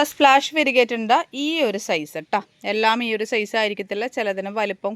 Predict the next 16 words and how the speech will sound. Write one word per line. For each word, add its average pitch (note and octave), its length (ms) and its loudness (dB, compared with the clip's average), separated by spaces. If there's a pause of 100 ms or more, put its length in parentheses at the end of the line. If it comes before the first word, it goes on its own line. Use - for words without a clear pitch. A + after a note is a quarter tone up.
കുറവായിരിക്കും, G3+ 800 -4
ചിലതിന് F#3 360 -6
വലിപ്പം F3+ 380 -8
കൂടുതലായിരിക്കും. F3+ 680 -8
ഞാൻ F#3+ 140 -10
കാണിച്ചു F3+ 300 -8
തരാം. F3 200 -8
ദാ F3 60 -8 (880)
ഇങ്ങനെയൊക്കെയാണ് G3+ 640 -4 (140)
പ്ലാന്റ് F3+ 400 -2
വരണത്. E3+ 320 -4 (100)
ഒന്നാമത്തെ F3 480 -8
പ്ലാന്റ് E3 340 -6 (220)
ചിലത് F#3+ 400 0
ദാ F3 60 -2 (1500)
കണ്ടോ, E3+ 220 -10